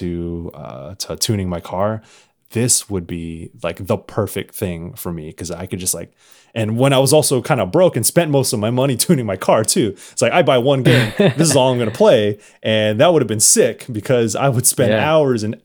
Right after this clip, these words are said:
Speaker 1: hours on end with this photo mode. It's so, uh, it's so, it's so wild, man. Ah, shit.
Speaker 2: I, I, I think that's the, the sort of beauty of G T seven is that, like,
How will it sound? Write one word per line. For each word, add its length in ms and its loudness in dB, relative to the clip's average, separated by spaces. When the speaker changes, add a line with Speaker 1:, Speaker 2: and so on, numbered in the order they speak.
Speaker 1:
hours 440 0
on 160 0
end 160 -2
with 100 -8
this 180 -4
photo 300 -4
mode. 220 -6
It's 160 -6
so, 400 -2
uh, 480 -10
it's 140 -2
so, 400 4
it's 320 0
so 140 0
wild, 460 -2
man. 400 -8
Ah, 340 -12
shit. 420 -8
Speaker 2:
I, 80 -6
I, 140 2
I 40 0
think 240 0
that's 240 2
the, 160 4
the 120 -2
sort 200 0
of 60 -4
beauty 280 0
of 100 -2
G 140 -4
T 140 -6
seven 400 0
is 140 -2
that, 220 0
like, 240 -6